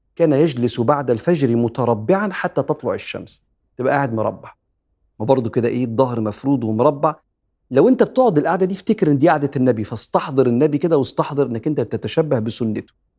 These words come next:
تؤجر وأنت قاعد القعدة دي. القعدة التالتة اسمها الاحتباء،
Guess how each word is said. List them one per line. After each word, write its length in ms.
تؤجر 340
وأنت 240
قاعد 240
القعدة 300
دي. 120
القعدة 340
التالتة 340
اسمها 240
الاحتباء، 840